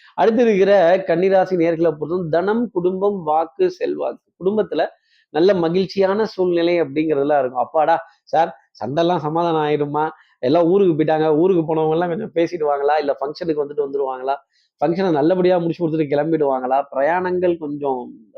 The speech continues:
தடுமாற்றமா இருக்கு, டிக்கெட்ஸ் எல்லாம் கிடைக்க மாட்டேங்குது, ரொம்ப கன்ஜெஷனா டிராவல் இருக்கு, டிராவலுக்கான demand and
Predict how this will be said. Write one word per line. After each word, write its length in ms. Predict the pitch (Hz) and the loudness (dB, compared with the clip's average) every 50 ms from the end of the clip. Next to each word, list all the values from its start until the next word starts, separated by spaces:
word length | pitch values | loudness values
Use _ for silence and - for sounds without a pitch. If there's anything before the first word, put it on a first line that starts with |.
| - - | -12 -8
தடுமாற்றமா 580 | - 143 147 156 160 156 156 - 156 156 156 151 | -6 -4 -2 -2 -2 -2 -2 -4 -6 -4 -4 -4
இருக்கு, 240 | 139 123 127 131 131 | -4 -4 -6 -10 -10
டிக்கெட்ஸ் 280 | 131 135 160 156 - - | -8 -8 -8 -8 -6 -4
எல்லாம் 180 | 147 151 147 | -4 -4 -4
கிடைக்க 260 | 139 139 135 143 147 147 | -4 -4 -6 -6 -6 -8
மாட்டேங்குது, 500 | 135 135 127 123 123 120 120 120 120 123 _ _ _ _ _ _ _ | -12 -12 -12 -12 -12 -12 -10 -10 -10 -12 _ _ _ _ _ _ _
ரொம்ப 220 | 143 147 170 196 | -2 0 0 0
கன்ஜெஷனா 580 | 170 - 156 147 160 180 185 190 185 180 180 185 175 | 0 0 -2 -2 0 -2 -2 -2 -2 -2 -2 -2 -2
டிராவல் 360 | 160 151 147 151 165 170 165 | 0 0 0 2 2 2 0
இருக்கு, 440 | 151 139 135 123 120 139 135 - 139 | 0 0 -2 -2 -2 -4 -2 -2 0
டிராவலுக்கான 520 | 143 160 185 202 202 185 180 170 160 147 | 0 2 2 2 2 0 0 0 -2 0
demand 300 | 139 143 143 165 175 175 | 0 -2 -2 -2 -2 -2
and 140 | 175 170 156 | -4 -4 -4